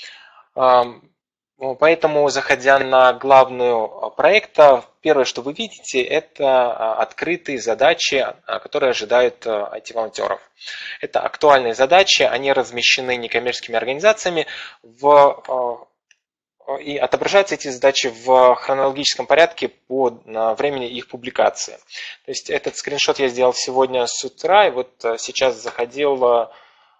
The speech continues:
а, на сайт, там, а, плюс две задачи, которые были взяты в работу. Значит, ам, а, Алексей уже говорил о том, что, а, з-, задачи можно рассматривать по фильтру, по тегам,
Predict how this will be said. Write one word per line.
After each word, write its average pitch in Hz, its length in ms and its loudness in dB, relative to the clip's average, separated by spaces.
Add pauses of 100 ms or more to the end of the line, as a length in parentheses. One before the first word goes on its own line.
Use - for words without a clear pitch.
(260)
а, 113 340 -2
на 123 280 -8
сайт, 175 460 0
там, 131 300 0
а, 120 280 2 (300)
плюс 143 320 -8
две 131 260 -2
задачи, 127 380 0
которые - 360 -2
были 117 360 -4
взяты 110 640 -6
в 101 180 -20
работу. 104 540 -8 (800)
Значит, - 440 -10 (1500)
ам, 127 460 -4 (260)
а, 127 240 2
Алексей 143 380 0
уже 147 160 4
говорил 147 320 6
о 135 80 6
том, 135 160 0
что, 123 500 2 (120)
а, 113 320 -2
з-, - 340 -16 (400)
задачи 135 560 2
можно 123 400 2
рассматривать 120 400 0
по 120 80 0
фильтру, - 340 -8
по 113 160 0
тегам, 165 460 0